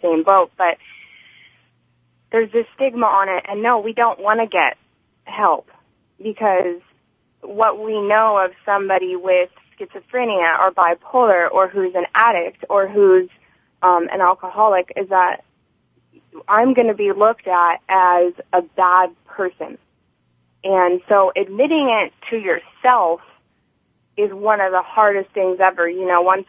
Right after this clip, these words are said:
we do that, like, "Hey, you know, I do need help." Usually we have to hit a pretty rough bottom to admit that, because admitting that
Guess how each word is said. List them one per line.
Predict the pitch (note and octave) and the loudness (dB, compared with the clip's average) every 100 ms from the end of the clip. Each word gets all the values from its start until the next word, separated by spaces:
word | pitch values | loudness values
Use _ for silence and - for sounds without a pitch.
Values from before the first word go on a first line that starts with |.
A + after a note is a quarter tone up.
| - | -12
we | F3 | -10
do | - G#3+ A3 | -6 -2 2
that, | F#3 E3+ F3 - | 2 2 0 -4
like, | F3+ E3 | -4 -4
"Hey, | - - G#3+ F#3 | -6 -2 0 0
you | F#3 | 2
know, | F3 D#3+ - | 2 2 -2
I | - F#3+ | -4 -4
do | G3+ G#3+ | -4 -4
need | F#3+ E3+ | -4 -4
help." | - F#3 G3+ | -4 -6 -4
Usually | B3 C#4 C#4+ | -4 0 0
we | B3+ | 2
have | A#3 | 0
to | G#3+ | -2
hit | G3+ F#3+ | -6 -4
a | |
pretty | - - C4 A3 | -6 -6 -8 -8
rough | F3+ F#3+ F3+ F#3 _ | -4 0 2 0 _
bottom | F#3 E3+ F3+ F#3+ G#3+ - _ _ _ _ _ _ _ - | -2 0 2 -2 -6 -12 _ _ _ _ _ _ _ -4
to | A3 F#3+ | 0 0
admit | F3 F3 F3+ | 0 -4 -4
that, | A3 A3+ A3 | -2 0 0
because | G3 G3 F#3+ | -4 -12 -4
admitting | F#3 F3+ G#3 A#3 G3+ | -2 2 2 0 0
that | F#3 G3 F#3+ | 4 4 4